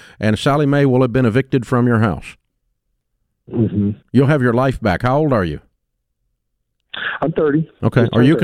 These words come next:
Speaker 1: can wander along the next ten years and be mediocre, Jonathan, and at forty still be screwing around with a student loan debt like most people do. Or you can
Speaker 2: Mm-hmm.
Speaker 1: punch the thing in the freaking face repeatedly until it dies.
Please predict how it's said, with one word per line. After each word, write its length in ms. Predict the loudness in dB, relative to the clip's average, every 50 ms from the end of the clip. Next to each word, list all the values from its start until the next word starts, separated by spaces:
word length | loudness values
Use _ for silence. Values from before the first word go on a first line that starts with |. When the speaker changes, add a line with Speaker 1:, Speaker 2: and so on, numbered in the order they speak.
| 0 0
Speaker 1:
can 20 | 0
wander 320 | 0 0 0 0 0 0
along 320 | 0 0 0 0 0 0
the 80 | 0 0
next 240 | -2 -2 -4 -4 -2
ten 180 | 0 0 2
years 220 | 2 2 2 2 2
and 100 | 2 2
be 120 | 2 4
mediocre, 920 | 4 4 4 4 4 4 2 2 2 2 2 0 0 0 0 0 0 -2 -6 _ _ _ _ _ -6
Jonathan, 600 | -2 0 0 2 0 -2 -2 -2 -2 -2 -2 -2 -6 _ _ _ _ _ _ -2
and 140 | 0 0 0
at 100 | 0 0
forty 500 | 0 0 2 2 2 2 0 -2 -2 -6 _ _ _
still 280 | -6 -2 0 0 2
be 140 | 2 0 0
screwing 540 | 0 -2 -8 -10 -4 0 2 2 4 2 2
around 360 | 0 0 0 2 2 2 2
with 140 | 2 2 0
a 60 | 0
student 360 | -2 0 0 0 2 2 2 2
loan 200 | 2 2 2 2
debt 180 | 0 0 0
like 160 | 0 -2 0
most 240 | 0 0 0 0 -2
people 240 | -4 -4 -4 -2 -2
do. 200 | -2 -2 -2 -4 -8 _ _ _ _ _ _ _ _ _ _ _ _ _ _ -2
Or 180 | 0 2 4
you 120 | 2 2 2
can 160 | 0 -2 0
Speaker 2:
Mm-hmm. 60 | 0
Speaker 1:
punch 320 | 0 0 2 -2 -2 -4
the 100 | -4 -4
thing 240 | -2 0 0 0 0 0
in 60 | -2
the 80 | -2
freaking 500 | -4 -4 -2 0 0 0 0 -2 -4 -4
face 400 | -2 -2 0 2 2 0 -2 -2
repeatedly 560 | -6 -6 -2 0 0 2 2 2 2 2 2 2
until 240 | 2 2 0 0
it 180 | 0 -2 -2 -2
dies. 600 | -2 -2 0 0 -2 -4 -6 -8 -12 -14 -16 -20